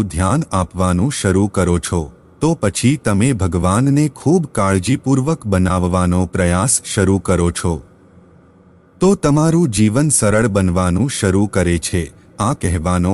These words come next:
અર્થ એ છે કે તમારા જીવનમાં શાંતિનો માર્ગ ફક્ત ભગવાનના માર્ગને અનુસરીને પ્રાપ્ત થાય છે. ફક્ત આધ્યાત્મિક બનીને તમે સફળ થઈ શકો છો અને શાંતિથી જીવી શકો છો.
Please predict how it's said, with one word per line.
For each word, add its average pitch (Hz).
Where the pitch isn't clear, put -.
અર્થ 120
એ 104
છે 95
કે 98
તમારા 90
જીવનમાં 110
શાંતિનો 92
માર્ગ 92
ફક્ત 117
ભગવાનના 95
માર્ગને 92
અનુસરીને 101
પ્રાપ્ત 123
થાય 87
છે. 87
ફક્ત 180
આધ્યાત્મિક 107
બનીને 98
તમે 123
સફળ 143
થઈ 95
શકો 95
છો 101
અને 110
શાંતિથી 98
જીવી 104
શકો 92
છો. 90